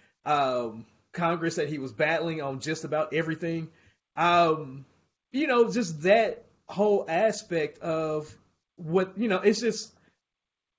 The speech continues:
essentially that's what we're up against when we're dealing with them. And to me, they're almost lost causes. Like, I really <laughs> firmly believe that,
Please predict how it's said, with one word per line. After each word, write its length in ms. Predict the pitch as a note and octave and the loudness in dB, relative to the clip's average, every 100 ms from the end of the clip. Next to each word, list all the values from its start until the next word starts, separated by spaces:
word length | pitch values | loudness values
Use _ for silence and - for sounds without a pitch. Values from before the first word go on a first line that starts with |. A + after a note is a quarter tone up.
| _ A3+ | _ 0
essentially 600 | G3+ - C#4 - G#3 F#3 | 2 2 0 4 4 6
that's 260 | G#3 G#3 | 4 4
what 180 | G#3+ E3+ | 2 4
we're 160 | F3 D#3+ | 2 2
up 180 | D3+ C#3+ | -2 -4
against 340 | A#2+ B2 - | -8 -10 -8
when 140 | D#3+ | -8
we're 140 | C#3+ C#3 | -6 -6
dealing 260 | C#3+ C3+ | -6 -8
with 100 | A#2+ | -10
them. 220 | - A2+ - | -12 -12 -8
And 140 | E3 | -8
to 100 | E3 | -4
me, 180 | F3 A#3+ | -4 -2
they're 140 | G#3 F3 | -2 0
almost 380 | F3 E3+ D#3 D#3+ | -2 -2 -4 -4
lost 260 | D#3 C#3 | -4 -4
causes. 440 | D#3+ C3 A#2+ B2+ - _ _ | -4 -4 -6 -14 -20 _ _
Like, 260 | E3 F3 E3+ | 0 0 2
I 120 | F3+ | 0
really 440 | F#3 E3+ F#3+ G3 F3+ | 0 4 6 6 2
<laughs> 20 | |
firmly 560 | - F3+ F3 D#3 F3 | 0 0 0 2 0
believe 760 | D3+ D#3+ D3+ E3+ F3+ C#3+ C3 C3+ | 0 -2 0 0 0 -6 -12 -6
that, 400 | D3 C#3+ C3+ - | -4 -2 -4 -8